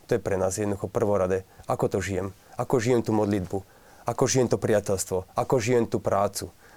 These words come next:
Či to žijem ako niečo, čo musím to žiť, alebo to žijem ako službu druhým.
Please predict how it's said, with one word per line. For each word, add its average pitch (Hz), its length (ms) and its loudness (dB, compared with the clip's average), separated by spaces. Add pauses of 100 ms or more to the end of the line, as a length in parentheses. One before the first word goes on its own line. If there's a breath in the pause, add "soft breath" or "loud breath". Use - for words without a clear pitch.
(500 loud breath)
Či 143 160 -2
to 143 80 4
žijem 123 320 2
ako 117 560 6
niečo, 123 240 0
čo - 80 -4
musím 123 480 0
to 139 160 0
žiť, 156 320 -2 (400 loud breath)
alebo 120 240 4
to 123 160 0
žijem 117 320 4
ako 110 400 2
službu 107 400 0
druhým. 98 400 -2